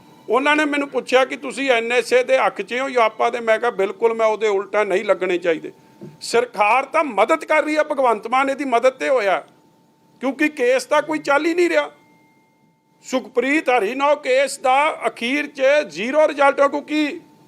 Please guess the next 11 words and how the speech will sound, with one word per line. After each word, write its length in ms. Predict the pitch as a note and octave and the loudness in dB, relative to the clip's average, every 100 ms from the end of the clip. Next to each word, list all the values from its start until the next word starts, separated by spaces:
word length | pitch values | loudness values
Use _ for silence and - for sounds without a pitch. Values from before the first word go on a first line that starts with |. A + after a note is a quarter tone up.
| - | 0
ਵਕੀਲ 400 | E3+ G3+ G#3+ A#3+ | 0 0 -4 -2
ਵੀ 120 | C#4+ | -6
ਥ੍ਰੈਟਨ 460 | - B3+ C4 C#4 C#4 | 0 0 2 -2 -2
ਨੇ। 160 | C#4+ - _ _ _ _ - | -6 -8 _ _ _ _ -2
ਵਕੀਲਾਂ 480 | F3+ A3 A#3 C4+ D4 | -2 -2 -2 0 0
ਨੂੰ 140 | D4 | 0
ਆ 160 | C4+ B3+ | 2 2
ਗਿਆ 160 | C#4 | 0
ਕਿ 140 | C4+ C4+ | 0 -4
ਤੁਹਾਨੂੰ 340 | A3+ A#3+ C4 | -2 -2 0
ਮਾਰਾਂਗੇ। 440 | B3+ C4 C4 C4 | 0 2 0 -2